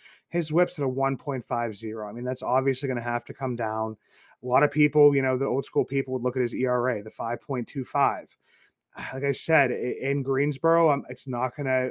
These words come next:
to worry me too much. Would I like to see it lower? I mean, and with him, you're looking at his age. He's possibly, you know, playing up a level, twenty years old.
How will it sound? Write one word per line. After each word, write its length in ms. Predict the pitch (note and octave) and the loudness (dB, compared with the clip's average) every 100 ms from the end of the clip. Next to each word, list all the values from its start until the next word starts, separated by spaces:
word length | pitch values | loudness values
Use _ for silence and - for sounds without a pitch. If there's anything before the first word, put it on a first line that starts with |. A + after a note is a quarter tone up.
| D3 | -8
to 120 | - C3 | -8 -6
worry 400 | A2+ B2 C3 C3+ | -2 0 0 0
me 220 | C#3 B2+ | 0 -4
too 240 | - C3 | -6 -8
much. 340 | A#2 C#3+ F3+ C#3 | -2 0 -2 -4
Would 80 | |
I 60 | B2+ | -6
like 240 | A#2+ A#2+ | -4 -6
to 80 | C3 | -8
see 220 | - D3 | -10 -6
it 100 | A#2+ | -4
lower? 440 | A#2 A#2 C#3 F3 F3 _ - _ _ B2+ | -4 0 2 2 2 _ -20 _ _ -8
I 40 | |
mean, 280 | C#3 C#3+ C#3 - | -4 -2 -4 -6
and 160 | C3+ | -4
with 140 | C#3+ C3 | -4 0
him, 260 | E3 F#3 | 2 4
you're 140 | D#3+ C#3+ | 4 0
looking 200 | C3+ C#3 | 0 -2
at 60 | |
his 180 | C3 B2 | -2 0
age. 300 | E3+ B2+ G2 | 2 2 0
He's 140 | B2+ | -14
possibly, 640 | - C3 B2+ - C#3+ C3 B2 | -10 -4 -4 -4 -4 -4 -6
you 100 | B2+ | -8
know, 160 | B2 A#2+ | -8 -8
playing 380 | - B2 B2+ B2 | -8 -6 -6 -2
up 160 | D#3+ | -2
a 20 | D#3 | -2
level, 380 | G#2 F#2 E2+ - | -4 -8 -14 -20
twenty 320 | B2+ B2+ B2+ | -10 -6 -4
years 240 | B2+ A#2+ | -4 -2
old. 360 | C#3 D#3 B2+ | 0 2 2